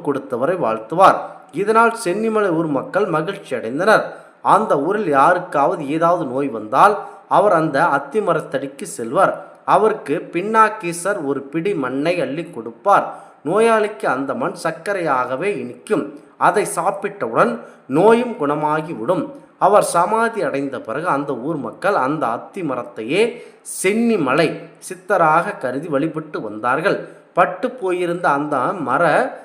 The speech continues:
காலப்போக்கில் மீண்டும் துளிர்த்து செழிப்பாக வளர்ந்து விட்டது.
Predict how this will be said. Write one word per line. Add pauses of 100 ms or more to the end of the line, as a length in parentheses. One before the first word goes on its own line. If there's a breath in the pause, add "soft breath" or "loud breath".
(120)
காலப்போக்கில்
மீண்டும்
துளிர்த்து (380 loud breath)
செழிப்பாக
வளர்ந்து
விட்டது.